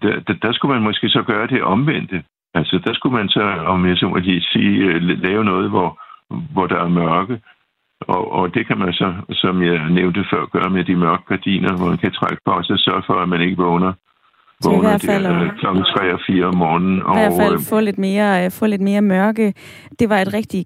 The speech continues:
Speaker 2: fint råd til Ina, der, øh, der har skrevet ind på S M S nu. Hun lider af sommerdepression.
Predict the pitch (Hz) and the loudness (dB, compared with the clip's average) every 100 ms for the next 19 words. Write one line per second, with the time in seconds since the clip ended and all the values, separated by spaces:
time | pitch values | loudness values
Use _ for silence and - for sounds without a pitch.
0 | - - 262 220 190 190 202 170 196 190 | -8 -10 -2 0 0 0 0 0 -4 -4
1 | 196 196 208 185 175 170 170 175 185 180 | 0 2 0 0 -2 -2 -2 -2 -4 -2
2 | 196 185 185 180 185 190 - 185 185 180 | 0 0 0 -2 0 -2 0 2 2 2
3 | 202 175 170 175 180 - - 185 196 202 | 0 -2 -4 -4 -4 -4 -4 0 0 0
4 | 185 185 - 190 180 | -2 -4 -2 0 0